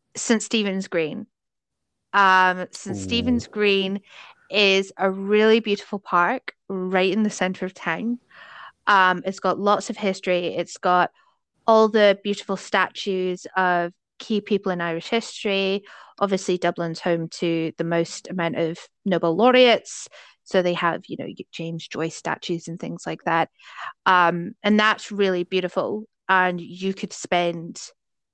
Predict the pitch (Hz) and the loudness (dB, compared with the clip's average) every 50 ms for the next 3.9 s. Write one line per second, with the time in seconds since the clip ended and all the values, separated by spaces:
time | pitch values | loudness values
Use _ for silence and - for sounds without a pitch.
0 | _ _ _ _ _ _ _ _ _ _ _ - 202 202 190 196 190 180 - - | _ _ _ _ _ _ _ _ _ _ _ 2 4 4 4 2 -2 -4 -4 -4
1 | - - - 196 190 - _ _ _ _ _ - 226 233 226 226 - - 208 196 | -6 -4 -4 -6 -6 -8 _ _ _ _ _ 4 4 6 6 4 4 4 4 4
2 | 196 202 196 196 196 190 185 180 180 185 185 _ _ _ _ _ _ _ _ _ | 4 2 2 2 2 4 4 4 4 2 0 _ _ _ _ _ _ _ _ _
3 | _ _ _ _ - 208 202 202 208 196 185 190 190 185 180 180 180 175 | _ _ _ _ 0 0 2 2 2 2 2 2 2 0 -2 -8 -10 -12